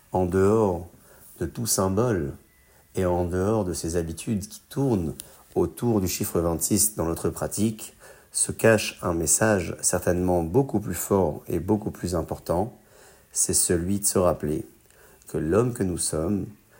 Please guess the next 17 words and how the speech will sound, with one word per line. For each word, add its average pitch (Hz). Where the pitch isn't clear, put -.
n'est 98
pas 107
encore 95
en 85
mesure 85
pleinement 113
de 95
prononcer 98
convenablement 92
le 80
nom 82
de 90
Dieu 113
tel 92
qu'il -
est 87
écrit. -